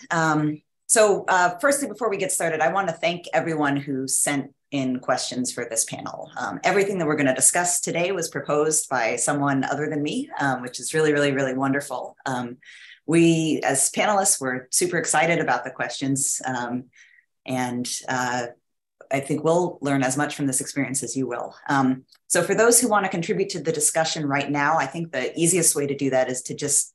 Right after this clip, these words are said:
make use of the chat. I'll keep an eye on it and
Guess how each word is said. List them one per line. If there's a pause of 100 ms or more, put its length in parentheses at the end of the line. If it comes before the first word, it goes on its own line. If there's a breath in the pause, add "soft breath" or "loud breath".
(360)
make
use
of
the
chat.
I'll
keep
an
eye
on
it
and